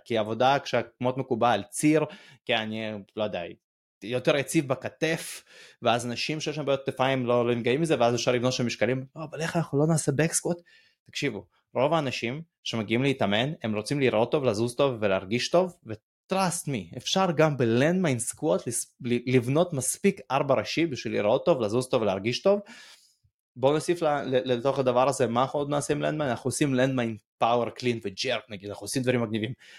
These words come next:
וכל המועדון הוא מאוד מסודר, מגיעים לאימון, יש את החלק שעושים, עובדים עם לנדמיינס, יש את החלק שעובדים עם טבעות, אחרי זה יש איזשהו קונדישנינג על מכשירים ולנ-, סתם לדוגמה, זה, זה הכל רעיונות, אבל הנה פה המצאנו, לא יודע, מיינפילד אתלטיקס, מועדון שעובד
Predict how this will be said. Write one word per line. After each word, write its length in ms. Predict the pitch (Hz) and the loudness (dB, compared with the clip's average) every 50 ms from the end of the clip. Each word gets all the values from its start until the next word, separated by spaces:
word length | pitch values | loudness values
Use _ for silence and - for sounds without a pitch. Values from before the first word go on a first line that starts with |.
| - _ - | -10 _ -6
וכל 280 | 139 - - 220 226 | -6 0 2 2 4
המועדון 380 | 233 214 202 185 165 180 196 190 - | 4 4 2 2 2 2 0 0 -2
הוא 120 | 143 135 | -2 0
מאוד 220 | 131 143 147 143 | 2 2 2 2
מסודר, 340 | 135 120 - 127 110 98 87 80 | 0 -4 -4 -4 -2 -2 -2 -2
מגיעים 320 | 98 107 110 123 151 160 156 | -6 -10 -4 -2 0 0 0
לאימון, 420 | 151 147 143 143 147 147 139 135 127 - _ _ _ - | 0 -2 0 -2 0 0 -2 -2 -6 -10 _ _ _ -8
יש 120 | 123 - | -8 -6
את 40 | - | -6
החלק 320 | 120 - - 147 143 143 | -6 2 2 2 2 2
שעושים, 320 | - - 131 123 - - 123 | 0 -4 -6 -4 -4 -4 -4
עובדים 280 | 123 113 120 139 139 | -4 -2 0 0 0
עם 80 | 131 127 | 2 2
לנדמיינס, 400 | 135 135 131 127 117 120 113 107 | 2 2 2 2 2 0 0 -2
יש 60 | 117 | -6
את 60 | 117 | -8
החלק 280 | 127 - - 143 143 - | -8 -2 0 0 0 2
שעובדים 360 | - 147 135 123 123 139 139 | 2 0 0 2 2 0 0
עם 40 | 131 | 2
טבעות, 440 | 123 123 120 123 120 123 123 120 - _ - - _ _ | 0 -2 2 4 6 6 4 2 -2 _ -20 -20 _ _
אחרי 260 | 127 - - 147 139 | -6 0 2 2 2
זה 60 | 147 | 2
יש 80 | 143 131 | 0 -2
איזשהו 200 | 139 131 143 131 | -2 -4 -4 -2
קונדישנינג 580 | - 143 131 123 131 143 - 160 143 139 135 | 2 2 2 4 2 0 0 0 -4 0 0
על 60 | 135 | 2
מכשירים 500 | 127 123 123 - - 131 123 135 147 143 127 | 0 0 -2 -2 -2 0 0 0 -2 0 -2
ולנ-, 300 | 127 120 123 127 127 123 - _ | 0 0 2 0 0 -4 -8 _
סתם 300 | - - - 156 170 175 165 | -8 0 2 2 4 4 2
לדוגמה, 260 | 147 135 123 117 101 - | 0 0 0 0 -2 -2
זה, 220 | - 110 120 127 127 | -2 -2 -2 -2 0
זה 160 | 120 127 120 | 0 0 0
הכל 240 | 117 - - 165 170 | 0 2 2 2 4
רעיונות, 560 | 147 135 117 110 107 107 117 147 175 175 - | 6 6 4 4 4 4 4 2 2 0 -2
אבל 240 | 117 120 117 120 - - | -4 -2 -2 -2 -2 -2
הנה 260 | 147 160 170 170 151 | -4 -2 -2 -2 -4
פה 280 | - - - 151 143 | -4 -4 -4 -2 -2
המצאנו, 420 | 135 131 123 - 135 135 135 120 113 | -2 -4 -4 -2 -2 -2 -2 -2 -4
לא 40 | 120 | -4
יודע, 160 | 117 110 98 95 | -6 -6 -6 -4
מיינפילד 640 | 107 123 139 151 165 175 170 165 - 170 160 143 131 | 0 0 2 4 4 2 2 2 2 2 2 4 2
אתלטיקס, 600 | 123 - - 139 147 156 - 202 - - - - - - - - _ _ _ | 2 0 0 -4 -4 -2 -2 -4 -4 -4 -10 -12 -14 -20 -20 -20 _ _ _
מועדון 440 | 127 127 127 123 120 131 143 156 165 | -2 0 0 2 2 2 2 2 0
שעובד 300 | - - 120 110 120 | -2 -4 -2 -2 -2